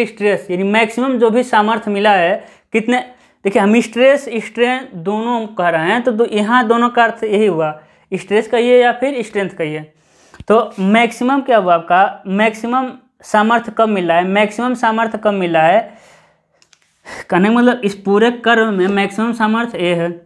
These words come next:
इस पूरे कर्व में मैक्सिमम सामर्थ्य ए है, रेड वाले में मैक्सिमम सामर्थ्य यही मिल रहा है एकदम टॉप पर। तो मैक्सिमम सामर्थ्य कितने पर मिला है? ज़ीरो दशमलव ज़ीरो ज़ीरो दो विकृति पे, ज़ीरो ज़ीरो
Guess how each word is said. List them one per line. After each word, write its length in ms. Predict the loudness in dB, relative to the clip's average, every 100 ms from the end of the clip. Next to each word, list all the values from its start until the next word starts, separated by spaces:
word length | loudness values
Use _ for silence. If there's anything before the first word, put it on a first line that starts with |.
| _ _ _ _ -4
इस 180 | -2 -2
पूरे 280 | 0 2 2
कर्व 240 | 0 -2
में 160 | -2 -2
मैक्सिमम 400 | -2 -4 -4 -4
सामर्थ्य 440 | -2 -2 -2 -2
ए 40 | 0
है, 360 | 0 0 -6 _ -4
रेड 200 | 0 2
वाले 220 | 2 0
में 100 | -2
मैक्सिमम 440 | -2 -2 -4 -4 -2
सामर्थ्य 480 | -2 0 -2 -6 -14 _ _
यही 180 | -4 0
मिल 240 | 0 0
रहा 80 | 0
है 60 | 0
एकदम 180 | -2 -6 -10 -2
टॉप 160 | -2 -2
पर। 220 | -4 -4 -6 -18 _ _ _ _ _ _ 0
तो 60 |
मैक्सिमम 440 | 4 4 2 0 2
सामर्थ्य 400 | 2 2 2 0
कितने 260 | -4 -2 -2
पर 80 | -2
मिला 240 | -2 2
है? 240 | 4 2 0
ज़ीरो 260 | 0 2
दशमलव 540 | 2 -2 -2 2 2 0
ज़ीरो 280 | -2 0 0
ज़ीरो 540 | 0 2 2 2 -2 -2
दो 140 | 0 0
विकृति 460 | -4 -8 -10 -10
पे, 180 | -10 -12 -14 -20 _ _ _ _ _ _ _ _ _ _ -8
ज़ीरो 280 | 0 4 4
ज़ीरो 280 | 2 -2